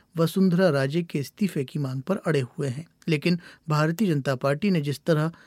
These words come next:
विपक्ष की मांग को ठुकराया है, उससे संसद में आज भी हंगामा होने के पूरे आसार हैं। एक रिपोर्ट के साथ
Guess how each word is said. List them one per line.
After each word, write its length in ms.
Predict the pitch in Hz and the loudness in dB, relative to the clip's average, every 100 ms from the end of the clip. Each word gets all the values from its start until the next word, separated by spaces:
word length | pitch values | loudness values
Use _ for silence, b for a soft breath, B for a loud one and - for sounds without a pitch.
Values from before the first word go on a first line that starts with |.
| b - | b 0
विपक्ष 380 | 170 156 220 - | 0 2 -2 -2
की 140 | 170 | -2
मांग 240 | 139 135 | 0 0
को 100 | 147 | -2
ठुकराया 460 | 143 135 139 131 170 | -4 -4 -2 2 2
है, 120 | 180 | 2
उससे 440 | 190 - - 165 160 B B B | 0 -2 -2 -2 -4 B B B
संसद 520 | - 165 160 220 196 | 0 4 4 2 2
में 140 | 165 | 2
आज 240 | 151 139 135 | 2 0 0
भी 160 | 151 | 0
हंगामा 480 | 147 135 139 131 139 | 0 0 0 -2 -2
होने 300 | 135 151 214 | 0 4 4
के 220 | 170 151 - b b - | 4 -2 -4 b b 2
पूरे 260 | 220 160 | 4 4
आसार 380 | 131 123 135 131 | 2 -4 -4 -6
हैं। 220 | 120 160 - _ _ - | -6 -12 -14 _ _ -8
एक 140 | 165 | -2
रिपोर्ट 340 | 160 160 240 - | 0 2 2 2
के 80 | |
साथ 360 | 123 127 131 - | -4 -6 -8 -12